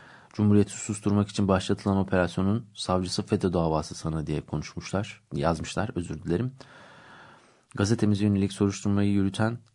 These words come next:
İstanbul Cumhuriyet Başsavcısı, Basın Suçları Bürosu Savcısı Murat İnam,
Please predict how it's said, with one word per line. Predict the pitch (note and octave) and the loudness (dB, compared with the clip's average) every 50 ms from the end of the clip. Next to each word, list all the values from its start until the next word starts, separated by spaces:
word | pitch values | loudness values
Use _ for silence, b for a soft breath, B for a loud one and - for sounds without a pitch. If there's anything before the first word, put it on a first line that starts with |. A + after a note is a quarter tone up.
| _ - | _ -14
İstanbul | - - - - G#2+ G#2 G2+ G2 F#2+ | -12 -6 0 2 4 4 4 2 0
Cumhuriyet | F#2+ G2 F#2+ F#2+ F#2+ F#2 - | 0 0 0 2 2 2 4
Başsavcısı, | - G2 G#2 - - G2 F#2 F2+ F2+ F2 - - F#2+ F#2 F2 | 4 2 4 4 4 2 2 2 2 -2 -4 -4 -2 -2 -2
Basın | F2 - - A2 | -2 -2 -2 -2
Suçları | G#2 - - - - - F#2 F2+ E2+ | -4 -4 -10 -8 -2 0 0 0 0
Bürosu | F2 F2 F2 E2+ - - | 0 0 -2 -2 -4 -4
Savcısı | - F2 F2 F2 E2+ E2+ - - E2+ | 0 0 2 2 0 -2 -4 -4 -2
Murat | F2+ F#2 F#2+ F2+ - | 0 0 0 0 0
İnam, | - G#2+ G#2 G#2 A2+ | 0 0 2 2 0